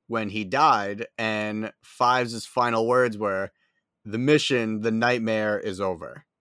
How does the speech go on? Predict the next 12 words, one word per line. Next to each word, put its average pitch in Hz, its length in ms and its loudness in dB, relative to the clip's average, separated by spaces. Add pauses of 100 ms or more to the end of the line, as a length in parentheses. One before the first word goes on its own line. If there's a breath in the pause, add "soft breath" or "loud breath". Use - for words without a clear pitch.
(640)
And 107 160 -4
Rex 120 260 0
was 127 100 -6
standing 120 380 0
right 110 260 0
there 107 260 0
when, 98 280 -8
when 95 240 -10
she 95 180 -14
said 90 280 -12
that. 57 200 -18 (580)
And 113 300 -4